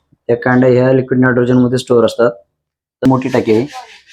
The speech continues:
त्याच्यामध्ये आपल्याकडे व-, भरपूर वेगवेगळ्या टाईपचे आहेत सिमन्स.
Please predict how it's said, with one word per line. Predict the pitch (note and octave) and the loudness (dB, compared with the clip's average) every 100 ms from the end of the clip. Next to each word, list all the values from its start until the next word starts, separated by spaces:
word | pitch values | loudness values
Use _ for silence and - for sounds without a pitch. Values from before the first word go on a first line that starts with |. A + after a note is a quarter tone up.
| _ - | _ -6
त्याच्यामध्ये | A#2 A#2+ B2 | -2 0 0
आपल्याकडे | A#2+ A#2+ A#2 B2 | -2 -2 -2 -2
व-, | - A#2 A#2+ A#2+ A#2+ | -2 -4 -2 0 0
भरपूर | A#2+ B2+ | 0 0
वेगवेगळ्या | B2 B2 B2+ A#2+ | 2 2 2 0
टाईपचे | A#2+ - | -2 -2
आहेत | A#2 A#2+ | -2 -4
सिमन्स. | - - - A2+ B2 D#3 - | -8 -20 -6 -2 0 -2 -8